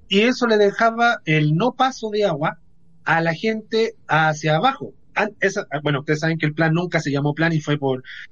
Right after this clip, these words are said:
el, el nombre de plan a Valparaíso fue porque era un tema de plan de reconstrucción después del terremoto, por eso ahora se llama plan.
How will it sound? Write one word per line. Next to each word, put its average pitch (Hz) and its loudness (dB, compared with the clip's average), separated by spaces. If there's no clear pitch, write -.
el, 131 2
el 135 4
nombre 156 2
de 147 2
plan 165 2
a 170 2
Valparaíso 151 0
fue 156 0
porque 147 -2
era 143 0
un 135 -6
tema 143 0
de 135 0
plan 147 0
de 151 2
reconstrucción 139 -2
después 151 0
del 139 -2
terremoto, 135 0
por 123 -8
eso 151 -4
ahora 196 4
se 202 -12
llama 202 0
plan. 220 -4